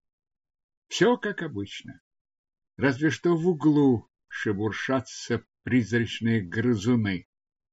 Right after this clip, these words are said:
Да, так и есть. Не думаю, что дело в них. Духи зверей мне встречаются часто, но от этих грызунов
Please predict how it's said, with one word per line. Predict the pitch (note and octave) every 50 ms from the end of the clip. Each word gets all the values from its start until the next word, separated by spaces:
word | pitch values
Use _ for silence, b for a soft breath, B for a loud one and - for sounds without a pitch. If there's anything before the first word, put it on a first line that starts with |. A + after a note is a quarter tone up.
| _ _ _ _ _ _ _ _ _ _ _ -
Да, | A2 C3 D#3+ G#3 A3+ A#3 A3 - _ _ _ _ _ _ _ _ _
так | - - E3 F3 -
и | G#3 E3+
есть. | D3 E3+ G3+ - - - - _ _ _ _ _ _ _ _ _ _ _ _ _ _ _ _ _ _ _ -
Не | E3+ A3 B3
думаю, | G#3 E3+ D3 C3 A#2 A2 A2+ G#2+ G#2 G2 F2
что | - - - - G#2+ G2
дело | F2+ D#2 F#2 A#2 A#2 G#2+ G#2+ G#2 G2
в | F#2 G#2
них. | A2+ A2+ A2+ G2 - - - - - _ _ _ _ _ _ _ _ _ _ _ _ -
Духи | F#2 F#2 B2+ G3 B3 A#3+ F#3+ - G3 G3+ G3+
зверей | E3+ C3+ D3+ F3+ F#3+ G3+ G3+ G#3+ A3 G#3+ G#3 F#3+
мне | F3+ F3+ F#3+ G3 G3 G3 F#3
встречаются | D#3 - - - D3+ D#3 C#3+ - F3+ F3+ F#3 F3 - - D#3+ D3
часто, | - - G3 G#3+ F#3+ - - - - A#2 A2 G#2+ G2+
но | G2+ G#2 A2+ A#2+ A#2 A#2+ A2+
от | - G#2+ A#2+ A#2+ - -
этих | D#3+ D#3+ - - - C#3 C3+ B2 G2
грызунов | F2 G2+ B2+ C3+ C3+ A#2 A2 C#3 C3+ D#3 E3+ F3 C#3 - - _